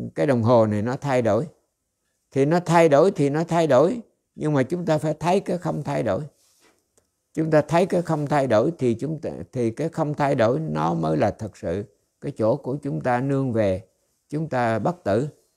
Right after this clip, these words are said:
Bởi vì nó là bất sanh bất diệt mà. Bởi vì nó không, không diệt. Tức là nó chưa, chưa từng sanh. Cái thấy nó chưa từng sanh. Trước nó thấy thì bây giờ nó cũng thấy. Sự vật thay đổi,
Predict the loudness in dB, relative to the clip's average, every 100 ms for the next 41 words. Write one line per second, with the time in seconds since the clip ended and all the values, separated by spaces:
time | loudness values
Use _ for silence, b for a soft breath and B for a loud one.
0 | _ _ _ _ _ -4 2 4 4 2
1 | 2 2 2 0 -2 0 0 -2 0 -2
2 | -2 -8 -10 _ _ _ _ 2 4 4
3 | 2 0 -2 -2 -4 -6 -4 -2 2 2
4 | 2 -8 _ _ _ _ _ _ _ -14
5 | -4 -2 2 4 4 0 2 4 4 4
6 | 2 2 2 -2 -2 -2 -4 -6 _ _
7 | _ _ _ _ _ _ _ _ -8 2
8 | 4 6 4 2 2 2 -2 -2 -4 -4
9 | -8 _ _ _ _ _ _ 4 4 4
10 | -2 -4 -4 -2 -2 -4 -2 0 2 2
11 | 2 -2 -8 -8 -6 -6 0 2 4 2
12 | 0 -2 0 2 2